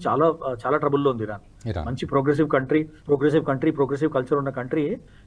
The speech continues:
Speaker 1: ఇప్పుడు వాళ్ళ రెగ్రెసివ్ థింకింగ్ వల్ల రె-, మట్టి కట్టుకుపోయే, ఆ,
Speaker 2: Hmm.
Speaker 1: దిశకు వచ్చింది.
Speaker 2: చేస్తూ. Hmm.
Speaker 1: శాంక్షన్స్, శాంక్షన్స్ అని వాటితోని.
Speaker 2: Hmm.
Speaker 1: అదే లివరేజ్‌గా తీసుకొని యూఎస్ఏ ఇప్పుడు వార్నింగ్ ఇచ్చింది ఇరాన్కి. ఏంటంటే మీరు ఆలోచిస్తున్నా కూడా ఆలోచించకండి. ఇజ్రాయెల్ ఇప్పటిదాకా మిమ్మల్ని అటాక్ చేయలేదు. So మీరు కూడా ఇజ్రాయెల్ని అటాక్ చేయడం సబబు కాదు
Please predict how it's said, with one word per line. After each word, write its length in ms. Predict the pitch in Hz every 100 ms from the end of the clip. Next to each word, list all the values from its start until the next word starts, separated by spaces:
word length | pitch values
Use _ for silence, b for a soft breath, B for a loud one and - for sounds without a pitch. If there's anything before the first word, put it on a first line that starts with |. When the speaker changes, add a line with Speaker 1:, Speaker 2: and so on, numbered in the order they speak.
| -
Speaker 1:
ఇప్పుడు 220 | 139 151 151 143 135 131 127 b b -
వాళ్ళ 180 | 131 135 131 127 123 120 113
రెగ్రెసివ్ 440 | 131 160 160 170
థింకింగ్ 320 | 156 143 156
వల్ల 160 | 143 175
రె-, 360 | 160 131 - 143 143 -
మట్టి 220 | 131 127
కట్టుకుపోయే, 600 | 156 147 147 143 139 131 - - 120
ఆ, 140 | 104 85
Speaker 2:
Hmm. 100 | 76
Speaker 1:
దిశకు 200 | 170 160
వచ్చింది. 260 | - 101
Speaker 2:
చేస్తూ. 140 | - -
Hmm. 260 | - 87 - B B -
Speaker 1:
శాంక్షన్స్, 360 | 139 139 143 120
శాంక్షన్స్ 420 | 139 139 156 165
అని 100 | 156
వాటితోని. 680 | 123 123 117 104 - -
Speaker 2:
Hmm. 140 | 95 113
Speaker 1:
అదే 140 | 170
లివరేజ్‌గా 440 | 240 185 185 175 170
తీసుకొని 360 | 143 - 240
యూఎస్ఏ 280 | 170 165 175
ఇప్పుడు 180 | 185 151
వార్నింగ్ 340 | 120 131 156
ఇచ్చింది 260 | 131 131 120
ఇరాన్కి. 280 | 127 123 117
ఏంటంటే 220 | 135 185
మీరు 160 | 180
ఆలోచిస్తున్నా 560 | 107 117 151 160 156 147
కూడా 140 | 147
ఆలోచించకండి. 640 | 120 123 131 127 120 127 247 b b b b - -
ఇజ్రాయెల్ 320 | 139 170 196
ఇప్పటిదాకా 340 | 151 143 147
మిమ్మల్ని 300 | 175 156 151
అటాక్ 220 | 120 135 135
చేయలేదు. 340 | 127 123 165
So 80 | 156
మీరు 200 | 127 127
కూడా 160 | 135 160
ఇజ్రాయెల్ని 360 | 127 135 139
అటాక్ 280 | 117 131 -
చేయడం 160 | 127 143
సబబు 360 | 113 113 120 113
కాదు 280 | 110 131